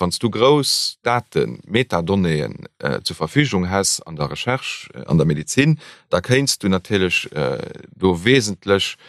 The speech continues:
äh, Prozesse akzelerieren, was zum Beispiel Diagnostik betrifft, an anderer, die durchaus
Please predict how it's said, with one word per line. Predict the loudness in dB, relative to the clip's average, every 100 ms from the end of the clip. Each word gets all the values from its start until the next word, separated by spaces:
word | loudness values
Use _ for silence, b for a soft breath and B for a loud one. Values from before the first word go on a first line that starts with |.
| b b b -12
äh, | -6 -6
Prozesse | -2 0 0 0 2 2 2 0
akzelerieren, | -4 -4 -4 0 2 2 0 -2 -2
was | -6
zum | -6
Beispiel | -6 -6 -8
Diagnostik | -4 -2 -2 -2 -10
betrifft, | -14 -4 -4 -4
an | -8 -4
anderer, | -2 -2 -4
die | -6 -10
durchaus | -10 -10 -2 2 4